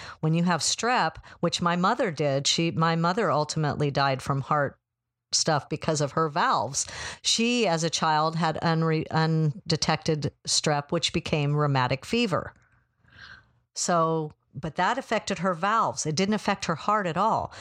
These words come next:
So they really medically, they don't wanna say strep did that.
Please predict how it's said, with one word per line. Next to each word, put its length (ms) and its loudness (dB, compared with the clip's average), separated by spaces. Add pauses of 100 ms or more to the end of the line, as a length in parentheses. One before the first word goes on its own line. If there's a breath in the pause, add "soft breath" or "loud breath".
(120)
So 180 0
they 160 2
really 360 0
medically, 540 0
they 160 0
don't 220 0
wanna 260 2
say 680 0 (240 loud breath)
strep 460 0
did 240 -2
that. 380 -2